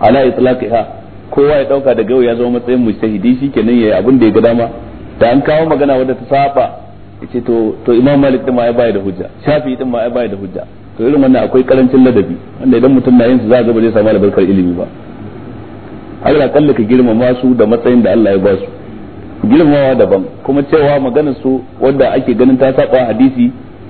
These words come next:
wannan kuma ai daban, zaka je ka dauki waccan magana ta hadisi ka kyale maganar su.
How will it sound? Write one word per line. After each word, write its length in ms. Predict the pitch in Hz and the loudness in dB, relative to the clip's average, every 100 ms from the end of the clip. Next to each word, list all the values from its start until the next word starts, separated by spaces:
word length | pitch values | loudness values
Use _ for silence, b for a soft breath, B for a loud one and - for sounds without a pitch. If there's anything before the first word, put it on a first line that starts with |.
| - | 0
wannan 260 | 156 139 | 2 2
kuma 180 | 135 147 | 2 0
ai 140 | 160 | 0
daban, 320 | 165 107 123 123 | 2 2 2 2
zaka 200 | 151 139 | 2 2
je 80 | 127 | 0
ka 100 | 131 | 0
dauki 220 | 104 107 | 0 -2
waccan 240 | 151 151 123 | -2 0 2
magana 280 | 110 143 123 | 2 2 2
ta 80 | |
hadisi 320 | 139 123 170 - | 0 0 0 0
ka 80 | |
kyale 260 | 104 117 113 | 2 2 2
maganar 280 | 92 101 90 | 2 0 0
su. 80 | - | -6